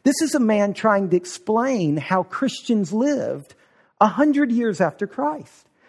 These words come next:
because it was perplexing everyone. They are resident, they reside in their respective countries, but only as aliens.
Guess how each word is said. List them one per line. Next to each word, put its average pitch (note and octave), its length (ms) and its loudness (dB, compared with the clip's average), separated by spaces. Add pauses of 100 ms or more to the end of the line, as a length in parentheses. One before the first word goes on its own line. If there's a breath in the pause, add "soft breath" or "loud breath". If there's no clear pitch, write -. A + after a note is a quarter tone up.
(120)
because A3+ 240 2
it D4 80 0
was B3 120 -2
perplexing - 680 0
everyone. D#3+ 400 0 (260 loud breath)
They G3 120 6
are F3+ 140 2
resident, B3+ 680 2
they F#3+ 120 4
reside A3+ 560 2
in F#3+ 120 2
their F#3 120 4
respective G3 600 0
countries, D3+ 440 -2 (220 loud breath)
but F3+ 220 4
only C4+ 400 4
as A#3+ 120 -2
aliens. B3 840 -2